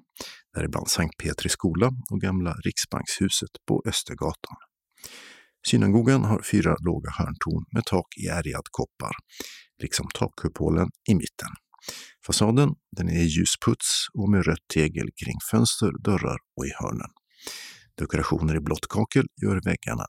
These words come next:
levande. De flesta fönstren är rundade upp till. Andra är sexkantiga men ger ett rundat intryck. Och det finns också orientaliska bladmönster högt uppe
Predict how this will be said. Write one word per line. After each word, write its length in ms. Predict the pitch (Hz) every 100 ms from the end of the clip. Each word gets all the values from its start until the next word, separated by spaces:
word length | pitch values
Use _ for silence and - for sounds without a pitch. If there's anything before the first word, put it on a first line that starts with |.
| - -
levande. 500 | - - - - - - _ - - - - - _ -
De 60 | -
flesta 320 | 85 - 80
fönstren 560 | - 87 113 - 131 -
är 160 | 107 101
rundade 520 | 98 78 69 60 -
upp 280 | - - -
till. 200 | 78 - - _ -
Andra 240 | 113 113 101
är 40 |
sexkantiga 760 | - 117 - - 107 104 123 104
men 180 | 101
ger 160 | 85 78
ett 260 | - - -
rundat 360 | 80 - - - -
intryck. 460 | - - - - - - - - - - - - _ -
Och 60 |
det 60 | 110
finns 200 | 107 -
också 260 | 87 - -
orientaliska 880 | 82 80 76 - 80 82 - - -
bladmönster 840 | - 98 - - 92 117 - - - - - - -
högt 220 | 92 -
uppe 240 | 71 -